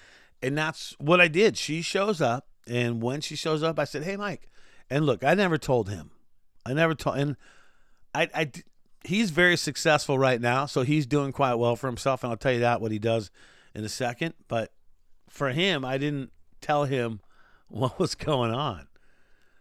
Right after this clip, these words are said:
because he had a job, right? He was working, he was getting paid at the radio station. I was the one that was on unemployment and interning at a station doing a surf report. So I was using this opportunity to,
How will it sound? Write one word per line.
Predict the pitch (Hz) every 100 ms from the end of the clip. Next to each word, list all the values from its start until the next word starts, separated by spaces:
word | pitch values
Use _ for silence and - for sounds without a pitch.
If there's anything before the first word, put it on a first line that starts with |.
| _ - -
because | 185 208 170 - _ -
he | 143 247
had | 262 214 277
a | 285
job, | 165 101 - - - - _ 120
right? | 139 226
He | 147 202
was | 277 185
working, | 147 180 185 175
he | 180
was | 233
getting | 185
paid | 151 156
at | 147
the |
radio | 139 165 208
station. | 151 117 107 - 92 _ - _ _ -
I | 170
was | 247 185
the | 165
one | 143 139
that | 127 113 -
was | 135 127 - - _ _ _ _ _ _ -
on | 143 202
unemployment | 185 160 - 170 170 139 117 - _ _
and | 131 135
interning | 127 151 185 175 135 120
at | 113
a |
station | 110 127 120 135
doing | 135 151
a |
surf | - 156 190
report. | 131 110 90 -
So | 120 113 101 - - - - - _ -
I | 135
was | 220 208
using | 160 143
this | 175 185
opportunity | 143 - - 147 214 131
to, | 107 123